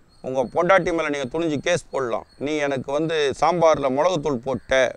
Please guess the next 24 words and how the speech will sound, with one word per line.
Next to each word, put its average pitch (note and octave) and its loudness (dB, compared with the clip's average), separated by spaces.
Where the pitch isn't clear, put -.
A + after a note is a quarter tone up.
மிளகாத்தூள் D#3 2
போட்ட, C3 2
உப்பு E3 -2
போட்ட, C#3+ 2
புளி G3+ 2
போட்ட, C#3 0
காய்கறி E3+ 2
வேக F#3 2
வச்சு E3 -4
கொடுத்துட்ட, C3 -2
எல்லாத்தையும் F#3+ 2
கலந்து A3 0
எனக்கு F#3+ -2
கொடுத்தா" F3+ -2
சட்டம் E3+ -2
கே-, D#3 0
கேஸ் F3 -4
போடலாம் C3+ -2
பொண்டாட்டி D3+ 0
மேல. G#2+ -6
ஏன்னா C#3 2
ஜெயில்ல D#3+ 2
வைக்கலாம் C3+ 0
அதிகம். A#2+ -4